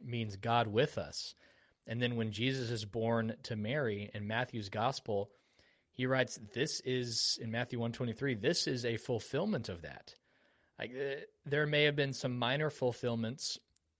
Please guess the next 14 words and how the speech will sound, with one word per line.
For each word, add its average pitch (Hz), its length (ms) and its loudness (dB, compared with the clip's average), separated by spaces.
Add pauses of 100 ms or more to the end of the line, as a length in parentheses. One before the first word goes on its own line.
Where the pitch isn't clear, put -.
which - 400 -6 (640)
it 123 220 -4
happens 120 380 2
a 120 40 2
lot. 113 220 2
There's 110 140 -2
minor 117 300 2
fulfillments 117 640 0
in 120 60 -2
the 110 120 0
Old 110 140 0
Testament, 110 500 -2
and 110 200 -4
then 107 260 -2